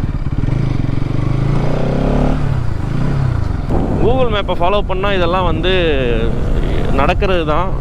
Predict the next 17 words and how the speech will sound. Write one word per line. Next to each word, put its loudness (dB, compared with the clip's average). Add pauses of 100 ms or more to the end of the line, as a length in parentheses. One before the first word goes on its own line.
இது -2
எதுவும் 0
புதுசு 2
கிடையாது. 0 (500)
நம்மளுக்கு 0
வந்து 2
Google 2
மேப் 0
யூஸ் -2
பண்ணி, 2
யூஸ் 0
பண்ணி 0
நல்லா 0 (100)
பழக்கமானனால 0 (520)
நம்ம 0
வந்து 0
அதிகமாக 0